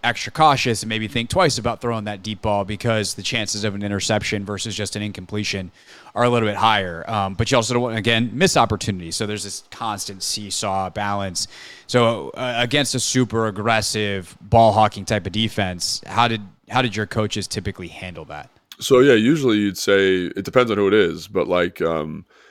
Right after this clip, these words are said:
Speaker 2: you know, they'd probably make reference to a guy that's got a bunch of interceptions and the duration and the type of interceptions that he's had. And when I say duration, like, when were they? Were they early in the season? Were they late in the season?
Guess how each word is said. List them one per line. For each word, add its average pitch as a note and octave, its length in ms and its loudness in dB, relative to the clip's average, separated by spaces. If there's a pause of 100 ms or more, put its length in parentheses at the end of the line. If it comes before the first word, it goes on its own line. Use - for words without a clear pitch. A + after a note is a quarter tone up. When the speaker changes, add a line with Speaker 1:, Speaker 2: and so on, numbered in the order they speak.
(100)
Speaker 2:
you G2+ 40 -6
know, G#2 80 2
they'd G2 260 2
probably G#2 300 4
make G#2 180 0
reference F#2+ 400 0
to F#2 140 -2
a F2+ 40 -2
guy F2+ 220 2
that's F#2 160 -4
got F#2+ 140 2
a F#2+ 40 -2
bunch F2+ 240 -2
of F#2 60 -6
interceptions F2+ 720 -4
and F#2 100 -8
the F2+ 60 -8
duration F2+ 580 0
and F2 120 -6
the F2 40 -6
type F2 280 -4
of F2 60 -12
interceptions F2+ 520 -4
that F2+ 140 2
he's F2+ 100 -2
had. D#2+ 360 0 (360)
And G2+ 160 0
when G2+ 80 4
I G2 60 4
say G#2 160 4
duration, F2+ 520 2
like, E2+ 380 -4 (140)
when G2+ 260 2
were G2+ 160 4
they? F2 160 0
Were F2+ 140 -2
they E2+ 180 0
early G#2+ 320 4
in G#2+ 60 0
the G#2 80 -4
season? G2+ 340 -2
Were F#2 80 -4
they F2+ 80 -4
late G2+ 220 4
in G2 60 -8
the F#2+ 60 -4
season? F#2+ 480 -2